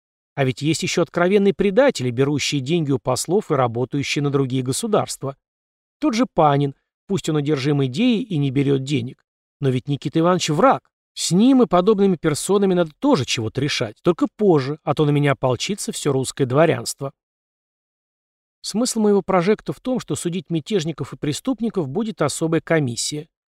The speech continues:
Более того, я намекну вельможам, что часть конфискованного имущества отойдёт именно к ним, а освобождённые должности смогут занять их протеже. Понятно, что дворцы и золото я никому не отдам, а вот землю и крестьян пусть берут, да и наиболее важные должности они не получат.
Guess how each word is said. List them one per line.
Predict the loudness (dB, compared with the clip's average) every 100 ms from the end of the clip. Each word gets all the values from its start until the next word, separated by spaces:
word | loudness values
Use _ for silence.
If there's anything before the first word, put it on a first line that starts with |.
| _
Более | -2 4 6 6 2
того, | 2 0
я | 2
намекну | 2 0 -2 -2
вельможам, | 0 2 2 2 0 -4
что | -6
часть | -2 0 -2
конфискованного | -4 -6 -6 -4 -2 0 0 0
имущества | 0 0 -2 -2 -4
отойдёт | 0 0 0 -2
именно | 0 0 0
к | -2
ним, | -4 -4 -8 _ _ _ _
а | 0
освобождённые | 0 0 2 2 2 0 2
должности | 2 0 0 -4 -6
смогут | -2 -2 -2 -2
занять | 0 2 0 -2
их | -6
протеже. | -4 2 2 2 -2 -8 _ _ _ _ _
Понятно, | 4 4 2 -6
что | -6
дворцы | 0 0 0 -4
и |
золото | -4 0 -2 -2
я | -2
никому | -2 0 0 2
не | 0
отдам, | 0 -2 -4 -4 -8 _ _
а | 0
вот | 0 0
землю | 2 2 2
и |
крестьян | -2 -6 -4 0 0 0
пусть | -4 -6
берут, | 0 0 0 -10 _ _ _
да | 0 2
и |
наиболее | 4 2 2 4 4
важные | 4 2 0
должности | 0 0 0 -2 -2
они | 0
не | 0 0
получат. | 0 -2 -4 -10